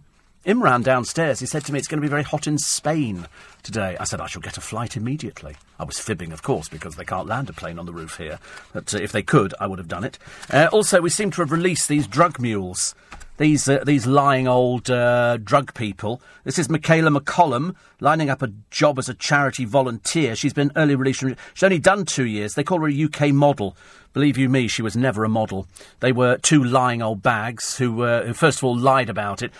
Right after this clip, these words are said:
They were caught with God knows how much cocaine, one and a half million pounds. And then they had to go to Hell's Hacienda. Ha, ha, ha, ha, ha, like we care. And now she's gonna work with an organisation based in the Peruvial capital and has arranged accommodation.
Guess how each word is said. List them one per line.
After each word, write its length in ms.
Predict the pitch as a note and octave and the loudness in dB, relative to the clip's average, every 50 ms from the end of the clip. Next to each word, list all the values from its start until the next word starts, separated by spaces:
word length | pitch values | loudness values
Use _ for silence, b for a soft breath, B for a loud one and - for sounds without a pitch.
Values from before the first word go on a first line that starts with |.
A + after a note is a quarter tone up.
| B B B | B B B
They 100 | B D3+ | B -2
were 80 | C#3 D3 | -2 -2
caught 400 | D3 - F#3 F3+ F3 - - - | 0 4 4 4 4 4 2 0
with 180 | C#3+ C3+ A2 | 0 0 0
God 280 | A2 D3 D3 D3 C#3+ A2+ | 2 2 2 2 2 0
knows 240 | A#2 A#2 A#2 G#2+ - | -2 -4 -4 -4 -2
how 180 | B2+ C3 C3 | 0 0 0
much 300 | A2+ G2+ G2 F#2+ - - | 2 0 -2 -2 -4 -8
cocaine, 460 | - - G#2 G2 - - G#2+ A2 A2 G2+ | -6 -6 -6 -6 -6 -6 -6 -4 -2 0
one 140 | C3+ D3+ | 0 0
and 80 | D3 C3+ | 2 2
a 40 | B2+ | 2
half 180 | B2 A2+ - | 0 0 0
million 300 | - B2 A#2 A2 A2 G#2 | -2 -2 -2 -2 -4 -4
pounds. 460 | G2 A#2 A#2 G2+ F#2+ G2 B2 C3 - - B B B B B B B B | -2 0 0 0 0 -2 -6 -8 -10 -12 B B B B B B B B
And 240 | - B2+ B2+ C3 C3 | 2 2 4 6 6
then 80 | D#3+ | 4
they 80 | D#3 C#3 | 4 4
had 120 | C#3 C3+ - | 2 0 0
to 40 | - | 0
go 100 | D3 B2 | -2 0
to 80 | A#2+ | 0
Hell's 320 | G#2+ - C#3 B2+ A#2+ - - | 0 2 2 2 2 0 -2
Hacienda. 600 | - B2 - - C#3 B2+ A#2+ A#2 G2 A2 B2 - B B B | -2 -2 -2 0 -2 0 0 0 0 -2 -2 -2 B B B
Ha, 260 | - - D#3 D#3 D#3 | 0 4 4 4 4
ha, 200 | D3 - A#2 A2+ | 4 2 0 2
ha, 200 | A2 C3 B2+ B2+ | 4 4 4 4
ha, 160 | A#2+ - A2 | 4 0 0
ha, 320 | G2+ A2 C3 - - B2+ G#2+ | 0 2 2 2 2 0 -2
like 240 | F#2 A2 A2 A2+ - | -4 -4 -4 -4 -2
we 200 | A2+ C3+ E3 D#3 | -2 -2 -2 -2
care. 340 | - - G2+ F2 G2 C3+ - B B B B B B B B B | -4 -4 -4 -4 -4 -6 -8 B B B B B B B B B
And 80 | C3 | 2
now 120 | C#3+ D#3 D#3+ | 4 4 4
she's 160 | D#3 - C#3 | 2 0 -2
gonna 160 | - E3 C#3+ | 0 0 0
work 200 | B2+ C#3+ D3 C3 | 2 2 2 2
with 100 | C3 C3 | 2 2
an 60 | C#3+ | 0
organisation 720 | C#3 C3+ A#2 C3 B2+ C3+ C3 A2 C3+ C3+ B2 - C#3 C#3 A#2 | 2 0 0 0 0 0 0 2 2 0 0 2 0 0 2
based 320 | - C#3+ C#3 - - - | 2 2 2 2 0 0
in 40 | C3 | -2
the 60 | C3 | -2
Peruvial 520 | - - - C#3 C3+ C3 A#2 C3 C3+ C3 - | -2 0 0 2 2 2 0 0 -2 -2 -2
capital 420 | - - D3+ C#3+ C#3 - G#2 A2+ | 0 0 0 0 0 -2 -2 -2
and 80 | A#2 A#2 | -4 -2
has 100 | G#2+ C3 | -2 0
arranged 340 | B2 B2+ C3+ C#3 B2+ A2 | 2 2 4 2 2 0
accommodation. 720 | C3+ - - C3+ C3+ C3+ C#3 C#3+ D3 C#3+ - A#2+ G2 F#2 | -2 0 2 2 4 4 4 2 2 0 0 -2 -2 -2